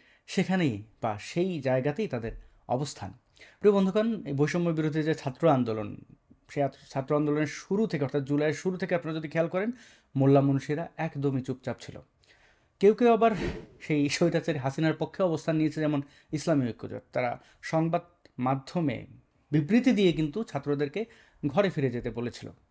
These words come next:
এখন আমরা সকল শ্রেণীর মোল্লা মুন্সিদেরকে দেখব ডক্টর মোহাম্মদ ইউনূস এবং তার অন্যান্য উপদেষ্টাদের চাটুকারিতায় ব্যস্ত থাকতে। এটা হচ্ছে তাদের ইমানি জোশ,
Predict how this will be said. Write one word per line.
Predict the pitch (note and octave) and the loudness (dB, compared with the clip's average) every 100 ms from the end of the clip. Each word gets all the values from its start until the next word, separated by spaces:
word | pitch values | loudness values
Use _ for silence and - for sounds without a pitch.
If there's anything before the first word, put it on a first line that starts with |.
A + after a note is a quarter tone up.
| - | -6
এখন | E3+ B3 | 0 4
আমরা | A#3+ A#3+ | 6 4
সকল | A#3+ - G3+ B3 B3+ B3+ | 2 0 2 6 6 4
শ্রেণীর | - G#3+ G3+ G#3 | 0 0 2 2
মোল্লা | F3 D#3+ D#3+ D#3+ | 2 4 4 4
মুন্সিদেরকে | D#3+ D#3+ - D#3 E3 D#3+ E3 | 4 0 -2 -2 -4 -2 -2
দেখব | C3+ C#3+ C#3+ F3 A3 A#3+ _ _ _ - | 2 0 0 -2 -2 -4 _ _ _ -6
ডক্টর | C3 C#3+ | -2 0
মোহাম্মদ | B2 A2+ B2+ B2+ - | 2 2 0 -2 -6
ইউনূস | B2 C#3 F#3 A#3 - - - D3 | -2 2 2 2 0 -8 -6 0
এবং | C#3 C#3 C3 - | 2 2 0 -2
তার | C3 - | -2 2
অন্যান্য | C#3+ D3+ D3+ | 2 4 4
উপদেষ্টাদের | C#3+ C#3+ D#3 E3 - F#3 A#3 - _ _ _ - | 2 2 -2 -2 -2 -2 -2 -6 _ _ _ -4
চাটুকারিতায় | A#3 A3 D#3 B2+ A#2+ A2 | -2 -2 -2 -2 -4 -6
ব্যস্ত | A#2 - | -8 -8
থাকতে। | C#3 A#2 - E2 _ _ _ _ _ _ _ _ _ _ - | -8 -10 -14 -20 _ _ _ _ _ _ _ _ _ _ -6
এটা | C#3 B2+ | -2 -2
হচ্ছে | - | -2
তাদের | C3 A2+ E3 - _ _ _ _ - | -4 -2 -2 -4 _ _ _ _ 2
ইমানি | D#3 C#3 A#2+ | 4 6 4
জোশ, | A#2 G#2+ - - | 0 -2 -4 -6